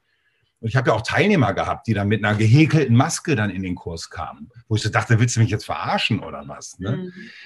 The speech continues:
Speaker 1: Und die Leute, die aus meiner Beobachtung, die, die da, äh, man könnte sagen, ein bisschen verpeilt waren oder, oder, ähm,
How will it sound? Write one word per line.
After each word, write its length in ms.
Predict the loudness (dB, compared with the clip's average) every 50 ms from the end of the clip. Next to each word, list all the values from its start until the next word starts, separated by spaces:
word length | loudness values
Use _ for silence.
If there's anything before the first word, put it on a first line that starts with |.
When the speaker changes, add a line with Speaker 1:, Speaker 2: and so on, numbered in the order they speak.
| -20 -20 -20 _ _ _
Speaker 1:
Und 220 | 2 2 2 2
die 100 | 2 2
Leute, 400 | 4 4 4 4 4 2 0 0
die 340 | 0 0 0 0 0 0 -2 -2
aus 160 | -2 0 2
meiner 240 | 4 4 6 6 6
Beobachtung, 500 | 6 6 6 6 6 4 2 2 2 2
die, 200 | 2 2 2 2
die 160 | 0 0 0
da, 500 | 2 2 2 2 2 0 -2 -2 -2 -2
äh, 60 | -2
man 160 | -2 -4 -2 2
könnte 180 | 2 2 2
sagen, 200 | 4 2 2 2
ein 40 | 2
bisschen 240 | 2 2 0 0 0
verpeilt 480 | 0 -2 -2 -2 0 0 0 0 -2
waren 180 | -2 -2 -2 -2
oder, 320 | 0 2 2 2 2 2
oder, 320 | 0 2 2 2 2 0 -2
ähm, 300 | -4 -4 -2 -4 -6